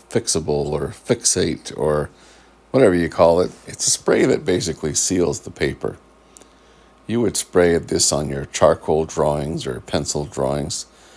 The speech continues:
It also protects the surface, but for oil painting, I want you to see what happens. I discovered this completely by accident one day. I didn't have any canvas.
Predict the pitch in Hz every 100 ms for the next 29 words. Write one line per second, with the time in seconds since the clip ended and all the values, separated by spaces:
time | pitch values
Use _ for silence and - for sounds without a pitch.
0 | - _ _ _ - 143 120 127 80 -
1 | - 76 - - - 78 - - 120 -
2 | 180 - - - - 123 98 - 73 85
3 | 64 92 _ - - - - _ - 90
4 | - 117 - - 87 71 64 71 73 -
5 | 62 - - - _ _ _ _ _ _
6 | - - - _ - - - - 151 -
7 | - 107 120 90 - - - - - -
8 | - 95 - 120 - 69 67 69 67 -
9 | - - 52 65 71 65 65 - _ _
10 | _ _ _ _ _ _ - 110 98 90
11 | 90 - 78 65 76 - - -